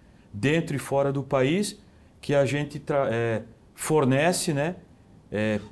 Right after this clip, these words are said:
esses produtos, esses componentes pra grandes conglomerados,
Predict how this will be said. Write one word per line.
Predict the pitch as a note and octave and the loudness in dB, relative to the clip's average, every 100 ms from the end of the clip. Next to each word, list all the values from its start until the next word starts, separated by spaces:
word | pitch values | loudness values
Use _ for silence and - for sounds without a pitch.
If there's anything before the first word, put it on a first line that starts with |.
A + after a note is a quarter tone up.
| - - | -14 -8
esses | A2 A#2+ - | -4 -4 -4
produtos, | - C#3+ B2 E3+ F#3 F#3 C#3 | -2 0 0 -2 -2 -4 -4
esses | B2+ C3 - | -4 -6 -4
componentes | D3+ C#3+ C#3+ C3+ C#3 F3 G3 F#3 - - - - - | -4 -2 0 0 0 -2 -4 -8 -10 -20 -20 -20 -8
pra | - C3 | -2 0
grandes | A2+ C3 E3 D#3+ | 2 2 2 -2
conglomerados, | C#3+ D3 D3 C#3+ B2 B2 C3 D3 C#3+ | -6 -4 -2 0 0 0 -2 -4 -8